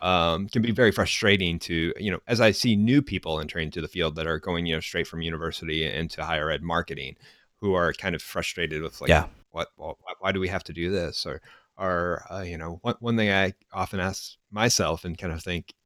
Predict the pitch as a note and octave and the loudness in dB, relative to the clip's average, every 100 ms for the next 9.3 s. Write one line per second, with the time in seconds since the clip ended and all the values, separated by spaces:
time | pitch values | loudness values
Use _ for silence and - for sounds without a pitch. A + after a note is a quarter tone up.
0 | _ A#2+ B2 B2 B2 G2+ F#2+ A2+ G2+ G#2 | _ 6 8 8 6 6 4 4 4 4
1 | F#2 F2+ F2+ F2+ F2+ F#2 F#2 F2 F2 - | 4 2 2 2 6 8 8 6 4 -4
2 | - - - - A#2+ G#2+ G2+ F#2+ F#2 G2 | -18 -10 0 4 8 8 8 8 6 6
3 | F2+ F#2 F#2 F2+ F2 F2 - G#2+ - G2+ | 4 6 8 8 6 4 0 -6 -2 0
4 | F#2+ F2+ E2+ - - - A2+ G2+ G#2+ G2+ | 2 0 -4 -6 -8 -6 -4 -2 -4 -6
5 | F#2+ F#2 F2+ F2+ F2 F2+ F#2 F#2+ F#2 F#2 | -6 -4 -4 -2 -2 -2 -4 -2 -2 -2
6 | F#2 F2 F2 F2 F2 F2 F2+ - E2+ E2 | -2 -2 -4 -6 -6 -4 -4 -4 -6 -4
7 | D#2+ D#2+ D#2+ D#2 D#2+ E2 D2+ E2 F2 E2 | -4 -6 -8 -10 -10 -10 -6 0 6 6
8 | D#2+ G2 G2+ F2 F2 F#2+ F2+ F2 F#2 E2+ | 6 2 -4 -4 -4 -6 -6 -4 -4 -4
9 | A2 B2+ | 0 2